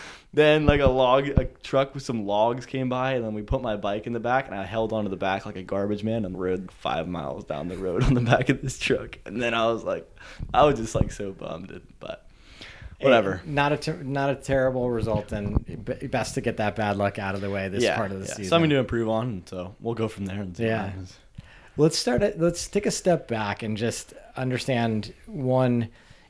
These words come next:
Speaker 2: you're from Sonoma County in California, right?
Speaker 1: Yeah.
Speaker 2: And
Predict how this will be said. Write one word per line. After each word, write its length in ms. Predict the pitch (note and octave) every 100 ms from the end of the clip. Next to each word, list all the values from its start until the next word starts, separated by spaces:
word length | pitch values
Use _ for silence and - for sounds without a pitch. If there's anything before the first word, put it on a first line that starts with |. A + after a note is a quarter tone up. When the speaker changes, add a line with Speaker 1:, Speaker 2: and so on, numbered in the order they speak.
| -
Speaker 2:
you're 200 | B2 A#2+
from 560 | - C3+ C3 C3 B2
Sonoma 380 | - C3 A#2+ A2+
County 640 | A2+ G#2 G#2 G#2 G#2+ A#2 - _
in 240 | G#2+ G#2
California, 680 | F#2+ G#2 G2+ - G#2 G2 F#2+
right? 320 | A2 D#3+ - -
Speaker 1:
Yeah. 140 | - - -
Speaker 2:
And 560 | A#2+ A#2 A2 G#2+ G#2+